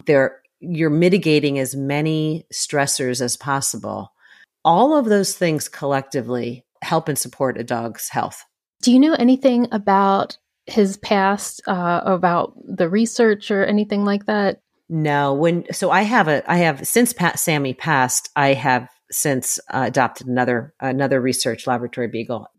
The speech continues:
Speaker 1: uh, from a different rescue organization. But no, they don't. That's part of the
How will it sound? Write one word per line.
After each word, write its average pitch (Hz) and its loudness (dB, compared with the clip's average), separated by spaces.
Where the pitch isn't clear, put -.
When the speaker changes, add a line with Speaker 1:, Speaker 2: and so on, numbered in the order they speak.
Speaker 1:
uh, 226 4
from 202 2
a 185 4
different 165 0
rescue 139 -2
organization. 120 -4
But - 2
no, 139 2
they 180 4
don't. 151 0
That's 190 2
part 147 2
of 135 -2
the 131 -2